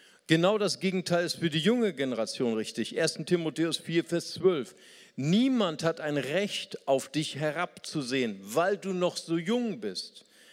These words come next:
Allerdings musst du für die Gläubigen ein Vorbild sein in allem, was du sagst und tust,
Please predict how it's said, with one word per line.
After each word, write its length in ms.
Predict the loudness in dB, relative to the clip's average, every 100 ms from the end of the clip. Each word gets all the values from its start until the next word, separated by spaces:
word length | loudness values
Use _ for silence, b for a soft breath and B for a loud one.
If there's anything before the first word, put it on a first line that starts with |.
| B B
Allerdings 520 | 0 2 2 2 2 2
musst 220 | 0 0
du 60 |
für 160 | -4 -2
die 100 | 0
Gläubigen 500 | 2 2 2 -2 -2
ein 200 | -2 -4
Vorbild 500 | 2 4 6 2 0
sein 260 | -2 0 0
in 140 | -2
allem, 480 | -2 0 2 0 2
was 220 | 0 0
du 100 | -4
sagst 640 | -2 0 0 -2 -8 -4
und 240 | -4 -4 0
tust, 460 | 0 2 -2 -8